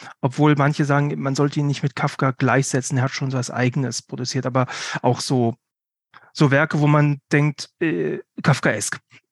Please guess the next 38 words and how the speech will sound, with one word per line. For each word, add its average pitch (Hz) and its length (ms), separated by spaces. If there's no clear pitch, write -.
Ähm, 123 360
und 143 540
dann 135 200
war's 135 180
so, 160 160
dass 147 180
er 135 160
war 135 140
Sch-, - 260
Lehrer 160 360
an 147 80
der 135 80
Schule, 175 420
Jude, 190 520
ist - 240
dann 147 120
irgendwann 143 540
natürlich 147 280
in 147 60
die 135 60
K 127 140
Zs - 300
gekommen 180 460
und 147 100
in 139 120
ein 143 200
K 175 160
Z 180 260
und 156 540
hatte 160 280
dann, 147 520
es - 200
war 147 120
so, 156 100
dass 147 160
die 147 120
Nazis, 147 580
die 131 240